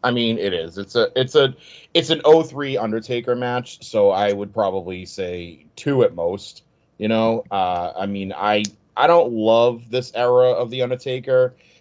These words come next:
uh, but he's okay. Um, I just, I always felt like he was kind of like, he was a tweener almost the whole time he's doing this, you know, 'cause, like, one week he, I feel like he,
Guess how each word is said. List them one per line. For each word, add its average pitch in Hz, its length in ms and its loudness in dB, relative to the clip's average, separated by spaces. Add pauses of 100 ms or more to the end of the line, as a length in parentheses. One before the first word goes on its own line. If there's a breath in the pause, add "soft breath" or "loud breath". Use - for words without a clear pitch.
(120 soft breath)
uh, 92 440 -2 (220)
but 117 280 2 (120)
he's 117 680 -10
okay. 104 720 -6
Um, 90 460 -12 (160)
I 123 80 2
just, 156 320 -4 (560 soft breath)
I 185 120 8
always 202 300 4
felt - 140 -4
like 180 140 -2
he 170 120 -16
was 143 160 -12
kind 151 240 -8
of 135 120 -6
like, 120 280 -2 (140)
he 156 220 -14
was 131 280 -10
a 123 100 -2
tweener 143 680 -4
almost 82 640 -10 (400)
the 120 100 2
whole 135 280 0
time 120 280 -4
he's 104 160 -6
doing 107 280 -6
this, 80 220 -14
you 113 60 -6
know, 110 120 -2
'cause, 104 160 -8
like, 104 180 -2
one 123 160 0
week 135 180 -4
he, 117 320 -12
I 110 100 -2
feel 117 180 -2
like 107 160 -2
he, 101 280 -10